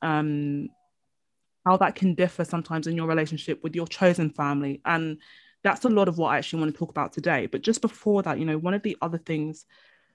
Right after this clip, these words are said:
that we had spoken about on that episode, and I think was actually the part of the episode that left me with the most discomfort, was my, um, my feelings at the time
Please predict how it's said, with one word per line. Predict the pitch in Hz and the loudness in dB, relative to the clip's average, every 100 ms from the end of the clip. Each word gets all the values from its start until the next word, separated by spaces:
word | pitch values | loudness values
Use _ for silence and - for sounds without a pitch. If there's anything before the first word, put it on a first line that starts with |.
| _ _ | _ _
that | 165 - | 2 2
we | 151 165 | 2 -2
had | 160 | -2
spoken | - 170 170 170 | 0 0 0 -2
about | 156 | -2
on | 160 | -2
that | 151 | -2
episode, | 165 160 - 156 151 | -2 -4 -6 -4 -2
and | 160 | -2
I | |
think | 160 196 202 | -2 -2 -2
was | 180 175 - | -4 -6 -2
actually | 196 - - 175 160 - | -2 -2 -6 -6 -6 -8
the | |
part | 156 - 190 175 | -10 -4 0 0
of | 170 | 0
the | 175 | -2
episode | 165 160 - 160 147 | -4 -6 -6 -4 -2
that | 147 - _ _ | -2 -4 _ _
left | 160 165 - | 2 2 2
me | 180 165 | 0 0
with | 156 160 | -2 -2
the | |
most | 160 151 - | -2 -2 -4
discomfort, | 156 - - 254 240 143 139 143 _ - _ _ _ | -10 -6 6 6 6 0 -4 -6 _ -20 _ _ _
was | 156 165 165 | 0 0 0
my, | 160 170 175 170 165 147 147 139 - - _ _ - | 0 2 4 4 4 4 2 0 -2 -6 _ _ 0
um, | 151 147 147 143 143 143 151 _ _ _ _ _ _ _ _ _ _ _ _ _ - | 0 2 0 -2 -4 -6 -10 _ _ _ _ _ _ _ _ _ _ _ _ _ -4
my | 180 202 185 - - | 0 2 0 -4 -2
feelings | 196 190 175 170 226 277 - _ - | 2 2 2 4 4 2 -4 _ -6
at | 165 | -6
the | 160 | -6
time | - 175 170 160 156 | -6 -2 0 0 -2